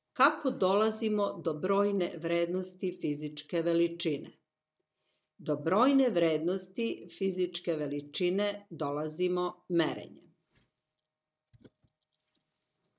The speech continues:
Merenje je postupak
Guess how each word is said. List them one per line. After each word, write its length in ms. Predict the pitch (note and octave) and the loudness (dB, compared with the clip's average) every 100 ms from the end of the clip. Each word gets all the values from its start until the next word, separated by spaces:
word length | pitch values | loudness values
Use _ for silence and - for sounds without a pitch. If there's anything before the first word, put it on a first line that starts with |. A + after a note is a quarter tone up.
| _ _ _ _ _ _ _ _ _ _ | _ _ _ _ _ _ _ _ _ _
Merenje 540 | E3+ G#3 D4 D#4 B3+ | -2 4 6 6 6
je 220 | G#3+ G3+ - | 8 6 4
postupak 840 | G3 F#3+ - F3 - C#3 - - | 2 2 0 -2 -2 -10 -14 -20